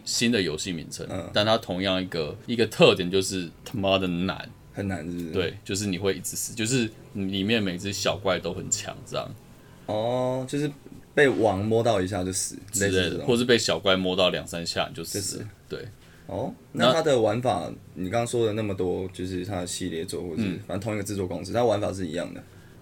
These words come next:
Speaker 1: 其实几乎都差不多，就是主角啊，然后就是打怪，
Speaker 2: 嗯。
Speaker 1: 然后就是打小怪，然后探索地图，然后打boss，boss打完继续过剧情，然后一样。
Speaker 2: 然后会掉装嘛之类的。
Speaker 1: 对，对，对，掉装什么之类的。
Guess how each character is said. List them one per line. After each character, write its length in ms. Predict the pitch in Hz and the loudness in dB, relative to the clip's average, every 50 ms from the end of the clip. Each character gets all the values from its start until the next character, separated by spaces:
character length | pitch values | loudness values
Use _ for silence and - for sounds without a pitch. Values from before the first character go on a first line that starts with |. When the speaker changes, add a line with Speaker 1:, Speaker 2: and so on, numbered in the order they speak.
| - - | -18 -6
Speaker 1:
其 120 | - 196 | 0 0
实 60 | 190 | 0
几 220 | 120 - 113 113 110 | 2 2 2 0 0
乎 120 | 110 104 | 2 4
都 120 | 101 101 98 | 4 4 4
差 160 | - 98 90 | 4 0 -2
不 60 | 85 | -2
多， 120 | 90 90 | -4 -6
就 100 | 92 98 | -6 -6
是 240 | 98 104 101 95 95 - - - - - | -6 -4 -4 -4 -4 -6 -8 -14 -16 -12
主 220 | - - 90 90 | -10 -8 -8 -8
角 180 | 95 - 92 76 | -4 0 0 0
啊， 140 | 65 - - 104 - - | 0 -2 -6 -10 -8 -4
然 120 | 90 90 | -4 -2
后 120 | 90 92 | -2 -2
就 120 | 90 87 92 | -4 -6 -8
是 400 | - 98 95 92 87 85 - - - - - - - - | -8 -6 -6 -6 -6 -6 -8 -12 -16 -20 -20 -20 -20 -8
打 120 | - - - - - | -6 -6 -6 -6 -4
怪， 240 | - 90 82 76 - 104 - - - | -2 0 0 0 -2 -4 -10 -10 -8
Speaker 2:
嗯。 240 | 98 90 76 90 98 - | -8 -6 -6 -8 -10 -8
Speaker 1:
然 140 | 85 82 87 | -8 -6 -4
后 160 | 90 90 87 | -4 -4 -4
就 140 | 82 85 87 | -4 -8 -8
是 280 | 90 90 85 85 80 - - - - - - - | -8 -8 -8 -10 -10 -12 -16 -18 -20 -20 -4 2
打 160 | 95 95 101 | 2 4 4
小 240 | 101 - 92 85 85 | 4 4 2 2 0
怪， 360 | - 104 104 98 82 80 87 107 - - | 2 2 4 4 4 4 0 -4 -8 -4
然 120 | 92 87 | -2 -2
后 60 | 92 | -2
探 240 | 101 - 113 101 95 | -2 -2 -2 -2 -2
索 140 | 90 85 82 | -4 -6 -6
地 160 | - 95 92 | -6 -6 -6
图， 200 | - - - - 139 107 117 | -6 -8 -12 -14 -14 -12 -10
然 120 | 110 80 85 | -6 -4 -2
后 200 | 87 87 92 - - | -2 -2 -4 -2 -2
打 220 | - 73 - - - - | -2 -2 -2 -4 -4 -2
boss，boss 880 | 107 98 87 - - - - - - - - _ - 101 95 - - - | -2 -2 -2 -4 -6 -10 -10 -10 -14 -20 -12 _ -2 -2 -2 -2 -2 -4
打 120 | 76 - - | -6 -6 -6
完 140 | - - - | -8 -12 -12
继 120 | - 98 | -10 -8
续 80 | 95 95 | -8 -6
过 300 | 90 98 95 - - 104 - | -4 -4 -4 -4 -6 -8 -10
剧 200 | - 107 98 87 | -8 -6 -6 -6
情， 220 | - - - - - - - - - | -6 -8 -10 -12 -14 -18 -20 -16 -12
然 140 | 73 80 80 | -8 -8 -8
后 80 | - | -8
一 100 | - - - | -10 -12 -12
样。 140 | 78 71 69 | -12 -10 -8
Speaker 2:
然 120 | 87 101 110 | -4 -2 -2
后 60 | 117 | -2
会 60 | 113 | 0
掉 180 | 110 107 95 87 | 0 0 0 0
装 260 | 85 - 87 90 90 | -2 -4 -4 -4 -6
嘛 180 | 80 62 71 85 | -8 -8 -10 -12
之 120 | - - | -12 -12
类 120 | 64 - - | -12 -10 -8
的。 60 | 57 | -6
Speaker 1:
对， 160 | 85 87 85 | -6 -4 -4
对， 100 | 80 80 | -4 -4
对， 180 | - 90 92 98 | -6 -8 -10 -6
掉 220 | - 95 85 80 | -2 -2 -2 -2
装 220 | 85 85 80 85 87 | -2 -6 -8 -8 -10
什 100 | - - | -12 -12
么 60 | - | -12
之 200 | - - - - | -12 -12 -12 -10
类 120 | 92 - | -10 -12
的。 60 | - | -12